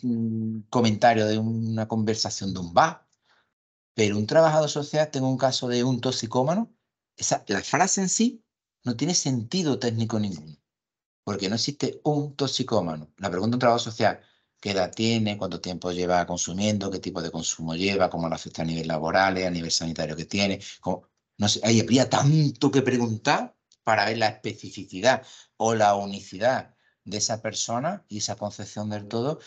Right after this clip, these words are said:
que sería absurdo, ¿vale? Por eso esa concepción la lleva el trabajador social siempre, incorporada de serie.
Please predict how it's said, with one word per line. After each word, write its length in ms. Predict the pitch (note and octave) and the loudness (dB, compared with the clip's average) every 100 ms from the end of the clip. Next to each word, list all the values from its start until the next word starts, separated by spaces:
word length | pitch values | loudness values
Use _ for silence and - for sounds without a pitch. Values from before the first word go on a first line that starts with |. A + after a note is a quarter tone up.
| _ | _
que 80 | - | -12
sería 300 | F#2+ F2 G2+ | -6 -2 0
absurdo, 560 | - - G#2+ D#2 - _ _ _ _ _ | 2 0 -2 -6 -14 _ _ _ _ _
¿vale? 320 | G2+ A#2+ E3 - _ _ | -4 -2 -4 -10 _ _
Por 120 | F#2+ | -6
eso 160 | G2 A2+ | -4 -4
esa 160 | A#2 | -2
concepción 420 | A#2 A#2+ A#2 A#2+ | 0 -2 -2 2
la 100 | B2 | 2
lleva 200 | A#2+ A2+ | 4 2
el 80 | A#2+ | 2
trabajador 460 | A2+ G#2 F#2+ F2+ F#2 | 0 -2 0 -2 -4
social 300 | - - D#2+ | -8 -10 -4
siempre, 380 | - E2+ D#2 D2 | -2 -4 -10 -12
incorporada 460 | E2 E2+ F2 F#2+ | -8 -4 2 4
de 60 | F#2+ | 4
serie. 360 | - D2+ C#2+ | 0 -10 -16